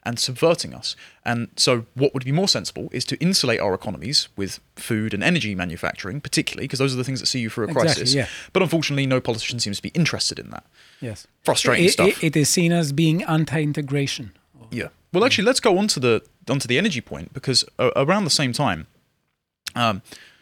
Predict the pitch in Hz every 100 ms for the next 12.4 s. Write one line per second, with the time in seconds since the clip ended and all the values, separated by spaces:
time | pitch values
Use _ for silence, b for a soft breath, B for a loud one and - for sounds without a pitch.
0 | B - 127 117 131 151 135 - - 143
1 | 143 127 113 143 - 123 - _ _ -
2 | 120 - 165 143 127 123 156 120 71 -
3 | B B B 147 151 135 117 120 113 107
4 | 107 98 110 - - - - 113 - -
5 | 95 - - 143 - 156 123 139 127 -
6 | 117 - 92 - 92 - 123 - 117 113
7 | 92 98 127 143 - - 78 - 98 110
8 | 139 143 - 117 113 131 92 98 95 90
9 | 135 - 127 113 107 117 - - 98 104
10 | 107 92 87 110 120 73 62 - B B
11 | B 127 151 170 127 B B 170 170 151
12 | 156 127 87 113